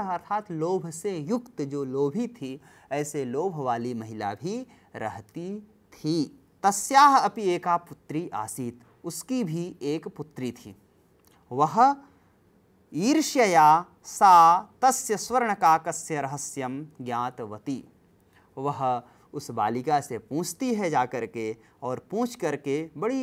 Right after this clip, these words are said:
ईर्ष्या से युक्त हो जाती है। तो कहते हैं, "ईर्ष्यया", ईर्ष्या के द्वारा,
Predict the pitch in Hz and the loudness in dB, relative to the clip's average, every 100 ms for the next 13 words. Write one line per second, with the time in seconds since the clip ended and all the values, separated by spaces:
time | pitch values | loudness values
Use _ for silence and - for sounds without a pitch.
0 | - 156 190 240 240 254 247 - 170 151 | -6 -6 -4 -4 -2 -4 -4 -6 -6 -6
1 | - 135 139 120 113 104 117 113 113 113 | -10 -10 -8 -4 -4 -4 -10 -10 -12 -14
2 | _ _ - 131 127 - 156 147 156 - | _ _ -18 -12 -12 -6 -6 -6 -8 -4
3 | 156 240 240 185 127 131 147 107 _ _ | 0 0 0 -2 2 4 4 2 _ _
4 | _ _ 151 160 190 208 196 196 151 123 | _ _ -4 -4 -4 -6 -6 -6 -10 -8
5 | 104 104 131 104 | -4 -2 0 -2